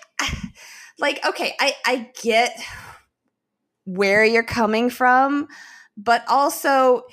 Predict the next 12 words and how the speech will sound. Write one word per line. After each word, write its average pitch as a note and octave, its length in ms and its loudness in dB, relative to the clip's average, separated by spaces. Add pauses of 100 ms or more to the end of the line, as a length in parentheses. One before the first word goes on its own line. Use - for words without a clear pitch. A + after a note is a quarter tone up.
(160)
you're A3+ 220 -4
seeing E4 880 -2
Zora A3 600 2
as G3 260 0
a G3+ 60 -4
computer. - 1300 -8 (920)
You're G#3+ 180 -2
seeing C#4 560 -2
Zora G#3+ 600 0 (100)
as F#3+ 540 -2 (120)
a F#3 60 -4
machine. F#3 1000 -4